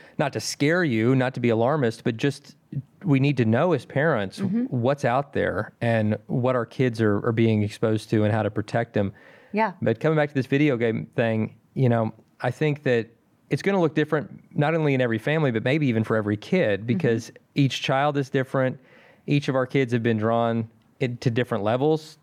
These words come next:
Speaker 1: to the video games. Um, and you're gonna, you're gonna have to, what works in one season might not even work in another. So monitor and adjust, you know, change rules as you need to.
Speaker 2: Yeah.
Speaker 1: And, uh, and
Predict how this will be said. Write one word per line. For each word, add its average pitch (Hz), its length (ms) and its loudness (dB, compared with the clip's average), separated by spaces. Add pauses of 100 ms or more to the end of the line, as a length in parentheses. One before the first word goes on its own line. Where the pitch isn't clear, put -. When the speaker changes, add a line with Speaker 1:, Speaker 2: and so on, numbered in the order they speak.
Speaker 1:
to 139 80 2
the 135 60 2
video 139 300 2
games. 135 520 -2 (520)
Um, 113 420 0 (840)
and 123 380 0 (720)
you're 135 180 2
gonna, 156 280 0
you're 143 120 0
gonna 170 180 0
have 156 200 -2
to, 123 180 0
what 151 200 2
works 160 200 0
in 143 100 0
one 131 120 2
season 120 340 0
might 113 160 0
not 117 140 0
even 107 160 2
work 107 220 0
in 104 60 2
another. 95 300 0
So - 160 -2
monitor 135 460 0
and 143 100 0
adjust, 113 540 -2 (720)
you 131 140 2
know, 107 160 2
change 139 340 0
rules 139 320 2
as 127 160 -2
you 127 60 2
need 113 260 2
to. 110 340 2 (720)
Speaker 2:
Yeah. 113 140 0
Speaker 1:
And, 113 200 2
uh, 110 260 2 (100)
and 120 320 0